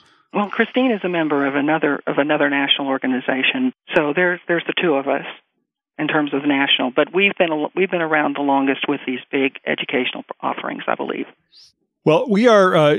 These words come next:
Speaker 2: g-, getting just about near the end of our program, uh, and, uh, what we like to do before we conclude is to give each of you, uh,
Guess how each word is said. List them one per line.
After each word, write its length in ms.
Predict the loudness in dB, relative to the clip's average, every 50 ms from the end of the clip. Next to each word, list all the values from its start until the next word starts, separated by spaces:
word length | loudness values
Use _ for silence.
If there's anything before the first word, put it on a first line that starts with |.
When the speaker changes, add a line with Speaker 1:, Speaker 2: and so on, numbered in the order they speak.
| 0 -4
Speaker 2:
g-, 360 | -10 -10 -10 -12 -16 -16 -4
getting 260 | 0 2 2 2 2
just 160 | 0 0 0 2
about 260 | 4 4 4 2 0 _ _ _ _ _ _ _ _ _ _ -6
near 260 | -2 0 2 2 2
the 180 | 2 2 0
end 320 | 0 -2 -2 -2 -4 -6 -8 -12 -10 -6
of 120 | -2 0 2
our 140 | 2 2 0
program, 600 | -2 0 0 0 2 2 0 0 0 -2 -4 -4
uh, 340 | -4 -2 0 0 0 0 -2 -4 -2
and, 460 | -2 0 0 0 0 -2 -4 -2 -2
uh, 280 | 0 0 0 0 -2 -4 -6 -10 -10 _
what 140 | -4 -2 -2
we 100 | 0 0
like 160 | 0 0 0
to 80 | 0 2
do 360 | 2 4 4 4 4 2 0 -2
before 260 | -4 0 2 4 4 6
we 260 | 6 4 4 2 0 -2 -4 -4 -4 -4 -4 -6
conclude 440 | -6 -6 -2 2 4 6 6 6 6
is 100 | 4 2
to 80 | 4
give 180 | 4 2 4 4
each 240 | 2 2 2 2 2
of 100 | 2 2
you, 360 | 2 2 4 4 4 4 4
uh, 220 | 4 4 4 2